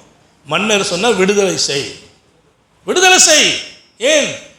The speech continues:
பைத்தியம் என்று அவர் குடும்பத்தார்கள் சொல்லி அழைத்து வந்த போதிலும்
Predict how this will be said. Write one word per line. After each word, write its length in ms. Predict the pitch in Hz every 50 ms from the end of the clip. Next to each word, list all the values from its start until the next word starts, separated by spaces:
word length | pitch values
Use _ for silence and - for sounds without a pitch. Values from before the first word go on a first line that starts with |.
| _ _ _ _ _
பைத்தியம் 760 | 185 208 285 302 302 - - 311 311 302 302 302 311 311 294
என்று 360 | 294 285 294 277 254 285 277
அவர் 240 | 262 254 262 - -
குடும்பத்தார்கள் 1040 | 269 269 302 302 302 294 294 - 285 277 277 277 277 269 277 277 254 233 202 - -
சொல்லி 600 | - - 214 254 302 320 320 320 311 320 320 -
அழைத்து 420 | - 262 285 302 294 294 - 302
வந்த 280 | 285 277 285 269 254 269
போதிலும் 680 | 262 269 294 302 302 311 339 349 392 403 370 381 -